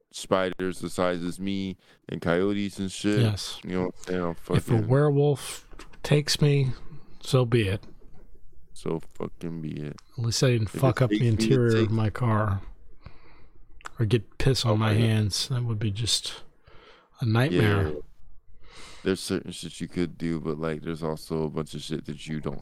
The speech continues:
Speaker 1: have
Speaker 2: I will
Speaker 1: to
Speaker 2: say
Speaker 1: do.
Speaker 2: the, the, the only situation I can understand when people do it, or when I've seen it happen, is, uh, when you're in a city and you can't just get out and use the bathroom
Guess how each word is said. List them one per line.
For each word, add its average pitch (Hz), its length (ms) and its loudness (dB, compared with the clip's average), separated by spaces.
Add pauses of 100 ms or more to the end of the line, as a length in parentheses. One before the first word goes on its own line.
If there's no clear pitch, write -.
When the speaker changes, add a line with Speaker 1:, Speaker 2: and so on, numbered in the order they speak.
(140)
Speaker 1:
have - 80 4
Speaker 2:
I 156 80 8
will 160 160 6
Speaker 1:
to - 60 0
Speaker 2:
say 165 220 6
Speaker 1:
do. 151 160 -6
Speaker 2:
the, 139 280 4
the, 160 180 6 (100)
the 147 100 6
only 170 160 4
situation 160 440 4
I 147 60 4
can 143 120 6
understand 147 680 4 (640)
when 131 160 6
people 143 320 4
do 139 260 6
it, 156 180 2 (160)
or 131 300 4
when 131 160 6
I've 127 140 0
seen 151 200 4
it 143 100 4
happen, 147 300 4
is, 123 380 4
uh, 110 320 4 (460)
when 135 160 6
you're 139 100 4
in 147 140 4
a 117 60 4
city 139 480 4 (1600)
and 131 120 6
you 135 80 6
can't 151 240 4
just - 180 2
get 143 140 6
out 135 120 4
and 131 100 2
use 135 240 6
the 147 80 2
bathroom 131 640 4